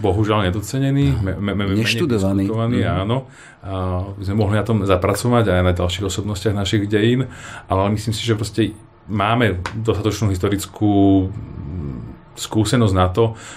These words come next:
Speaker 1: aby sme nepodceňovali tú rolu jednotlivca. V tom prípade, eh, pre, eh, Volodymyra Zelenského si myslím, že tu, on tú svoju historickú skúšku a historickú, eh, úlohu už dnes zohral, eh, vynikajúco a že zas na, v kritickom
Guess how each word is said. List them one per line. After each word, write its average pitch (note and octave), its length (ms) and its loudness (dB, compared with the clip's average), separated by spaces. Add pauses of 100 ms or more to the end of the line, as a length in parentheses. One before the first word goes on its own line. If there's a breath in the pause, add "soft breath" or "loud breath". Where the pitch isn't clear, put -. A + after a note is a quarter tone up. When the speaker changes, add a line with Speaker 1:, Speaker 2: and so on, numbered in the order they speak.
(120)
Speaker 1:
aby G2+ 120 -2
sme G2+ 160 2 (300)
nepodceňovali F2+ 800 2
tú G2 80 -2
rolu G2 240 2
jednotlivca. A2+ 480 2
V - 80 -4
tom G#2+ 120 0
prípade, G#2+ 440 4
eh, G#2+ 40 -10 (1000 loud breath)
pre, G2+ 240 2
eh, F#2 60 0 (760)
Volodymyra G#2+ 480 4
Zelenského G2+ 480 0
si - 100 -4
myslím, G2 320 0
že F#2+ 140 -2
tu, F#2 240 -4
on G2+ 180 2
tú G#2+ 140 -2
svoju G#2 720 0
historickú G2 480 0
skúšku G#2 400 -2
a G2 80 4
historickú, G2 640 -2 (140)
eh, F#2 60 -4 (360)
úlohu G2 640 0 (340 loud breath)
už G#2+ 220 2
dnes F#2+ 340 2
zohral, F2 720 2
eh, F2 120 2 (260)
vynikajúco G#2+ 840 -2 (480 loud breath)
a F2 100 0
že F2+ 140 2
zas F#2+ 320 0
na, A2 260 0
v - 120 -20
kritickom B2 760 0